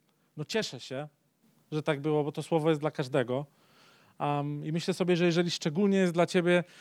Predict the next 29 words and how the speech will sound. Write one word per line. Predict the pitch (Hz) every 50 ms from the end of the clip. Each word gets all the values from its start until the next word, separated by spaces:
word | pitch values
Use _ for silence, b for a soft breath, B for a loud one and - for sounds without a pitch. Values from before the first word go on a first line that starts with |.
| B B B
tym | _ 180 165
bardziej | 165 180 180 175 160 180 175 170 -
cieszę | - - 185 - 180 165
się, | - 170
że | 156 170
Bóg | 156 143 175 180 - - - - - _ _ _ _ -
działa | 135 180 175 180 180 175 165
zawsze | 170 180 170 - - 175
swoim | - - - 165 160 156
słowem | - - - 175 170 156 165 160 156
i |
przyznaje | 147 - - 165 147 170 170 170 170 147
się | 151 160
do | 151 143
swojego | - - 165 156 147 156
słowa. | 143 - 165 160 165 156 151 b b b b b b b -
Dzisiaj | 175 185 - 202 190 190
wierzę, | 175 196 185 180 180
że | 160 175
to | - 175
słowo, | 151 - - 190 185 175 170 175 170 160 b b b b b b b b b b b b b b b b _
ponieważ | - 180 185 202 196 196 -
jesteśmy | 196 185 - 202 180 - - 175
w | - -
serii, | - 202 196 190 196 190
która | - - - 185 185 180 175 175 170 170 165 139 - _
diametralnie | 160 143 143 175 175 180 180 180 - _ 185 190 185 190 190 185 180 180 175 180 180
obnaża | 175 160 165 175 170 156 165 156
kłamstwa, | - - - 185 175 170 160 - - - - 139 135 135